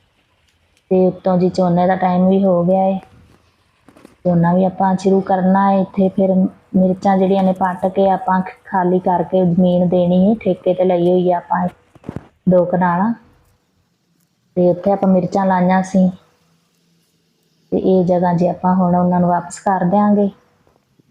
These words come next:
ਕਿਉਂਕਿ ਆਪਾਂ ਪੱਠਿਆਂ ਵਾਸਤੇ ਲਈ ਸੀ ਤੇ ਪੱਠੇ ਤਾਂ ਹੁਣ ਬੀਜਣੇ ਨਹੀਂ, ਕਿਉਂਕਿ ਪਸ਼ੂ ਆਪਣੇ ਕੋਲ ਇੱਕ ਮੱਝ ਹੈਗੀ ਸੀ ਤੇ ਉਹ ਆਪਾਂ ਸੇਲ ਕਰਤੀ ਸੀ।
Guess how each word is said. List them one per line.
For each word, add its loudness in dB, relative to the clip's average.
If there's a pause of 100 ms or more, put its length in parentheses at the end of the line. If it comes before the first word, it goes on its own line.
(400)
ਕਿਉਂਕਿ 2
ਆਪਾਂ 0
ਪੱਠਿਆਂ -2
ਵਾਸਤੇ -2
ਲਈ 0
ਸੀ 2
ਤੇ 0
ਪੱਠੇ -2
ਤਾਂ -2
ਹੁਣ 2
ਬੀਜਣੇ 2
ਨਹੀਂ, 2
ਕਿਉਂਕਿ -2
ਪਸ਼ੂ -2
ਆਪਣੇ -2
ਕੋਲ 0
ਇੱਕ -2
ਮੱਝ 0
ਹੈਗੀ 0
ਸੀ -2
ਤੇ -2
ਉਹ 2
ਆਪਾਂ -4
ਸੇਲ -2
ਕਰਤੀ -4
ਸੀ। 0